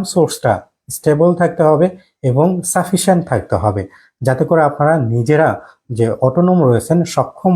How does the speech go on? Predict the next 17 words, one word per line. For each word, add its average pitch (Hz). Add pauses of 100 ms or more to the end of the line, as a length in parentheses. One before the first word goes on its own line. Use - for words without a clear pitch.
রয়েছেন 120
ফাইসা-, 143
ফাইন্যান্সিয়ালভাবে, 120 (540)
সেই 156
জিনিসটা 135
প্রমাণ 147
যাতে 123 (960)
করতে 175
পারে। 107 (800)
এখন 185
তারা 147
বলছেন, 127
যখন 143
কিনা 185
আপনি 170
আবেদন 156
করবেন, 113